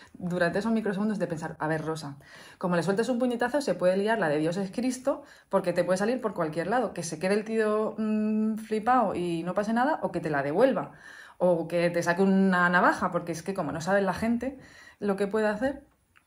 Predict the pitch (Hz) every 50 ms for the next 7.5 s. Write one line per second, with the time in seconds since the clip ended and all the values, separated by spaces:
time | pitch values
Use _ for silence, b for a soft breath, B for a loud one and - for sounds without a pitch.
0 | _ _ _ _ _ _ - _ - 180 175 180 175 170 165 170 170 160 165 160
1 | 170 170 170 170 175 175 185 202 214 - - 170 - 170 - - 175 175 185 190
2 | 196 - 262 254 - _ _ B B B B B B B B B B B B B
3 | B B _ _ _ _ _ - 254 247 226 196 165 156 160 165 165 170 175 180
4 | 185 180 180 - 190 185 180 170 170 170 156 151 147 160 160 160 156 170 170 180
5 | 180 202 214 226 233 233 240 226 220 220 214 214 214 208 214 208 208 214 214 208
6 | 208 190 180 190 196 220 220 208 160 160 180 175 165 170 170 196 190 202 202 -
7 | - - 160 156 151 - - - -